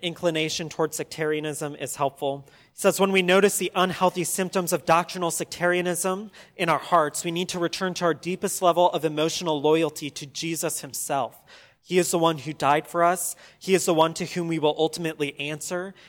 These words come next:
and his business is what we are about in the first place. Jesus alone is worthy of our ultimate commitment, and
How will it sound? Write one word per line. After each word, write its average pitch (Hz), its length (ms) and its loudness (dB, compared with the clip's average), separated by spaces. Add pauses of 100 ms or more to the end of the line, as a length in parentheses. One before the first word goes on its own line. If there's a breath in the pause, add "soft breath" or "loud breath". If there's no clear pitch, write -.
and 170 140 -4
his 190 240 0
business 185 420 -2
is 170 140 -4
what 165 160 2
we 160 140 0
are 147 140 6
about 143 300 0
in 147 80 -10
the 139 60 -8
first 156 400 -6
place. - 440 -10 (280 soft breath)
Jesus 175 380 -2
alone 165 420 4
is 160 160 -4
worthy 165 420 0
of 175 140 -4
our 147 160 2
ultimate 160 380 -2
commitment, 165 580 -8
and 147 140 -6